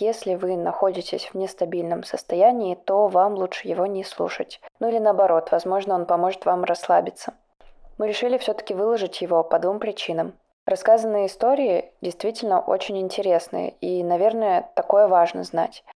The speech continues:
И второе, этот выпуск все-таки про жизнь, и в этом основной его посыл.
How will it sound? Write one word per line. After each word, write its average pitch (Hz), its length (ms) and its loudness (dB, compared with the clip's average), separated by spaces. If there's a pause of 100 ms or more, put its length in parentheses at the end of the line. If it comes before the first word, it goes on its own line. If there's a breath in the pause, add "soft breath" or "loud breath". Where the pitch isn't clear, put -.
(140)
И 196 180 -10
второе, 208 600 2 (460 loud breath)
этот 220 220 -4
выпуск 196 360 -4
все-таки - 360 -2
про 185 220 2
жизнь, 180 440 -4 (280)
и - 100 -4
в 170 40 -4
этом 175 260 0
основной 170 420 -2
его 170 180 0
посыл. 170 480 -2